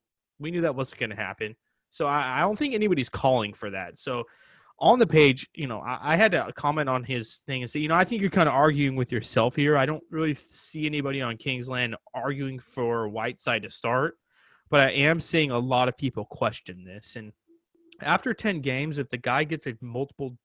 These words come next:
D N Ps, guys, I mean, we're not dumb, dude. You know, there, there's a thing, you know,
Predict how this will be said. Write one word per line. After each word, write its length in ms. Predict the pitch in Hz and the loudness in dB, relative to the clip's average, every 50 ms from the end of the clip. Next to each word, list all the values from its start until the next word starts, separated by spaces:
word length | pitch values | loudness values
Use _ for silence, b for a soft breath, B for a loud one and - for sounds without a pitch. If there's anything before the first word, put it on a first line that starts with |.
| _ _ _ _ | _ _ _ _
D 160 | - 131 120 127 | -6 -4 -4 -4
N 160 | 127 123 113 | -4 -6 -6
Ps, 320 | - 131 127 139 147 147 | -6 -4 -4 -4 -4 -4
guys, 400 | - 165 156 165 165 180 180 - _ B B B B B B B B B B B B | -2 -2 0 0 0 -2 -4 -6 _ B B B B B B B B B B B B
I 60 | B 143 | B 0
mean, 180 | 147 143 135 | 0 2 2
we're 120 | 135 160 190 | 2 4 4
not 280 | 233 233 233 214 156 | 6 4 4 4 4
dumb, 320 | 131 147 143 151 160 170 165 | 6 6 8 8 6 4 6
dude. 300 | 147 160 165 185 170 - - _ _ - | 8 8 8 8 6 0 -10 _ _ -2
You 120 | 143 143 | 0 4
know, 260 | 147 151 156 160 165 - - - - 147 | 6 6 6 6 4 2 -2 -8 -4 2
there, 320 | 156 160 165 - - - - - - | 4 4 4 4 2 -6 -12 -14 -10
there's 240 | 170 156 156 143 143 | -4 -2 0 2 2
a 80 | 156 135 | 2 2
thing, 300 | 185 190 190 180 165 151 | 4 4 4 4 4 4
you 100 | 143 143 | 4 6
know, 340 | 139 143 147 151 160 151 | 6 6 6 6 4 2